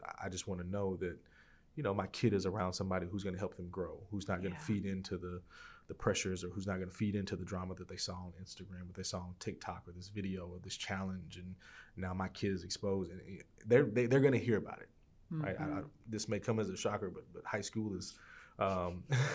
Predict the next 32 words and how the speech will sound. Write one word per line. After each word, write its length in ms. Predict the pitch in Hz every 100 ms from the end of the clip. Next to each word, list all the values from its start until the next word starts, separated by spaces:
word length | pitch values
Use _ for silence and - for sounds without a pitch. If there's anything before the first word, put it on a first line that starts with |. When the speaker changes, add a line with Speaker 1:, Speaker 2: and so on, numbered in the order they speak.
| 127
Speaker 1:
<laughs> 420 | - - - -
and 180 | 120 127
middle 160 | 156 170
school, 240 | - 95
these 140 | 101 -
kids 260 | 147 139
talk 200 | - 170
about 180 | 143 98
these 160 | 90 -
things. 160 | 90
So 60 | 101
your 100 | 98
child 380 | 113 131 120 101
Speaker 2:
Yeah. 120 | 104 104
Speaker 1:
will 200 | 120 104
hear 640 | 85 - 127 107 90 - - - - - -
right, 220 | 104 98 90
what's 180 | 95
going 300 | - 101 95
on. 300 | 95 92 85 87
They, 80 |
they 140 | 92 107
can't 320 | - 110 95
bury 220 | 101 98
their 140 | 92 92
head 200 | 107 101
in 140 | 90
the 80 | 82
sand, 280 | 101 113 98
Speaker 2:
Yeah. 60 |
Speaker 1:
as 60 | 87
you, 180 | 90